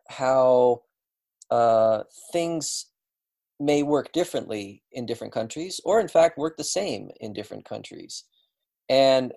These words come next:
the more countries that are participating, the more of that kind of understanding we can come to. Statistically, it gives us,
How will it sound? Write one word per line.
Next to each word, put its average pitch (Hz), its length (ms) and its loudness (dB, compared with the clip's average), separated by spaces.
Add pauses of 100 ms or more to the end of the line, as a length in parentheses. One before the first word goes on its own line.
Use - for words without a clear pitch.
the 135 180 -2
more 147 320 4
countries 147 480 -4
that 127 120 0
are 113 360 -6
participating, 117 1040 -6
the 117 80 -6
more 120 640 2
of 104 200 -2
that 113 300 6 (100)
kind 117 280 -4
of 104 160 -4 (560)
understanding 120 800 -2
we 113 120 -8
can 101 160 -14
come 104 260 -6
to. 151 260 -10
Statistically, 120 840 -6
it 95 80 -6
gives 110 260 -8
us, - 220 -8